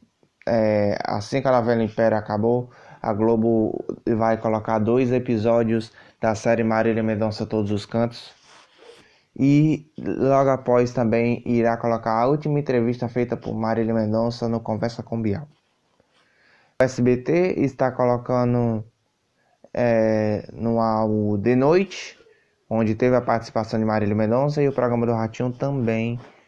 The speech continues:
onde teve a participação de Marília Mendonça.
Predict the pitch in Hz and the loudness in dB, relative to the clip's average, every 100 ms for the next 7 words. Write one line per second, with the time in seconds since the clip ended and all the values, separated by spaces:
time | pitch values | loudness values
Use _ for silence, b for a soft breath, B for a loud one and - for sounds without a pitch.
0 | B B 120 110 - 117 113 113 110 - | B B -2 -2 0 0 2 -2 -2 -6
1 | 110 107 107 107 107 98 98 - - - | -6 -4 -4 -2 -4 -6 -8 -10 -14 -18
2 | - | -20